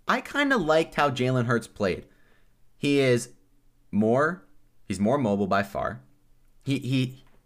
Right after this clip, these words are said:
he had several great passes, you know, to open receivers. He looked like he had a strong arm. He threw one interception that he got, he got hit on the arm, but, but it is what it is.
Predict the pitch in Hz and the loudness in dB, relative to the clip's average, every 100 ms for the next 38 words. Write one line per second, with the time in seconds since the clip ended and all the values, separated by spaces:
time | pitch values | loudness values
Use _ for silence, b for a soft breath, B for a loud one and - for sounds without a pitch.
0 | _ - 143 139 120 - - 190 208 170 | _ -4 0 2 0 -4 -2 2 2 2
1 | 113 101 - _ _ - _ _ - _ | 0 -2 -12 _ _ -20 _ _ -20 _
2 | 131 127 117 120 151 147 - - - 135 | -12 -4 0 2 2 0 -12 -14 -2 2
3 | 147 143 107 101 101 104 104 113 107 120 | 2 0 -2 -2 0 0 0 0 -2 0
4 | 113 - 90 90 101 B B 127 131 143 | -4 -4 -4 -4 -6 B B 0 0 0
5 | 139 120 117 98 - 120 143 117 90 101 | 0 0 0 -2 -2 0 0 0 -2 -4
6 | - b b b 240 240 214 185 175 165 | -6 b b b -4 0 2 2 2 2
7 | 160 - 156 151 143 143 139 131 123 95 | -2 -2 -4 0 2 0 0 0 0 0
8 | 104 107 104 95 101 95 95 - 117 135 | 0 0 0 0 -2 -2 -2 -2 -2 0
9 | 123 110 101 101 | 0 0 -2 -2